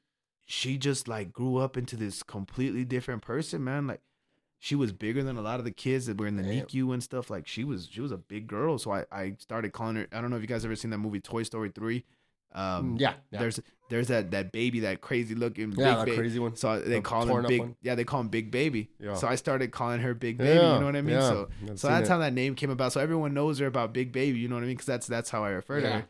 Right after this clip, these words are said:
Speaker 1: I would always say that she terrorizes my
Speaker 2: <laughs>
Speaker 1: nieces and nephews and shit. So,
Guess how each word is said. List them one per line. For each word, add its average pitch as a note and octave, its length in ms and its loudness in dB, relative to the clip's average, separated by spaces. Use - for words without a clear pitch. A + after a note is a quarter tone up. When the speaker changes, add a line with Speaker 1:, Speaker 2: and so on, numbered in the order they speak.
Speaker 1:
I - 80 -4
would A2 140 2
always A2 180 2
say A2+ 120 0
that A2 100 -2
she A2+ 100 -2
terrorizes A2+ 580 0
my A2 140 -2
Speaker 2:
<laughs> - 0 -
Speaker 1:
nieces A#2 320 -2
and A2 140 0
nephews A2 340 -4
and G#2+ 140 -4
shit. A2 240 -4
So, G#2+ 260 -4